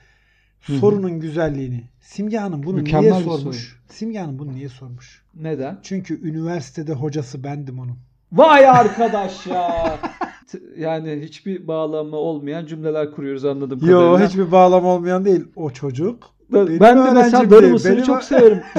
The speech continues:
Speaker 1: <laughs> Biz hiç anlamsız cümleler konuşuyoruz artık. Hadi bakalım. <laughs>
Speaker 2: Bu yüzden çok mutlu oldum.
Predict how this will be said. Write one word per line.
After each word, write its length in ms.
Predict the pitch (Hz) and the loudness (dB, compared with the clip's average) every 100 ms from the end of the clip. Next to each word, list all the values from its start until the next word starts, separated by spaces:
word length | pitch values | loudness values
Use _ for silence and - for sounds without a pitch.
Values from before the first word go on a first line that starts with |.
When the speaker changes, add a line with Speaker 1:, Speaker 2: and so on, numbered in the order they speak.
| - | 4
Speaker 1:
<laughs> 380 | 302 311 302 349 | 8 8 6 4
Biz 80 | 339 | 2
hiç 260 | 320 320 262 | 4 4 6
anlamsız 560 | 262 285 277 - 277 | 6 8 4 2 -2
cümleler 440 | 285 285 277 277 254 | 2 6 6 6 4
konuşuyoruz 520 | 226 185 359 311 277 | 0 -2 -2 -2 -2
artık. 280 | 277 - 320 - - _ _ | -4 -4 -12 -12 -16 _ _
Hadi 280 | 262 254 226 | 2 4 4
bakalım. 360 | 208 208 185 - - 311 330 311 | 2 2 0 0 2 6 8 8
<laughs> 520 | 302 254 - - - - | 8 6 -2 -10 -8 0
Speaker 2:
Bu 160 | 220 | 2
yüzden 300 | 214 180 247 | 2 0 -2
çok 220 | - 240 | -2 -6
mutlu 280 | 226 220 196 | -6 -8 -2
oldum. 420 | 170 151 151 - | -2 0 -4 -8